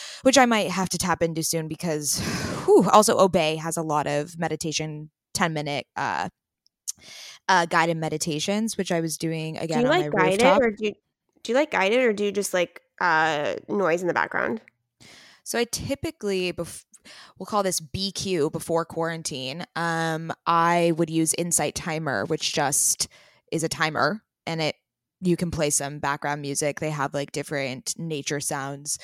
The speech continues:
Speaker 1: um, which
Speaker 2: Yeah,
Speaker 1: I be-,
Speaker 2: that's
Speaker 1: which
Speaker 2: what I
Speaker 1: I
Speaker 2: use.
Speaker 1: loved. Yeah, I think just for some reason it feels like during this time I need someone there talking to me, and, uh, it's just another way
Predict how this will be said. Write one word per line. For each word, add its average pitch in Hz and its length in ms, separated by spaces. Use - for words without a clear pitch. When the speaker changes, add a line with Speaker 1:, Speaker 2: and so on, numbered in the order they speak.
Speaker 1:
um, 156 760
which 185 160
Speaker 2:
Yeah, 175 100
Speaker 1:
I - 20
be-, 175 60
Speaker 2:
that's - 140
Speaker 1:
which 180 120
Speaker 2:
what - 60
I 180 40
Speaker 1:
I 180 40
Speaker 2:
use. 170 80
Speaker 1:
loved. 160 340
Yeah, 151 520
I 220 80
think 285 220
just - 580
for 240 120
some 254 280
reason 175 340
it 170 140
feels 170 500
like 165 140
during 160 260
this 156 180
time 151 360
I 151 80
need 151 340
someone 156 720
there 151 540
talking 175 500
to 208 140
me, 285 480
and, 147 560
uh, 151 220
it's - 80
just 226 160
another 170 560
way 151 400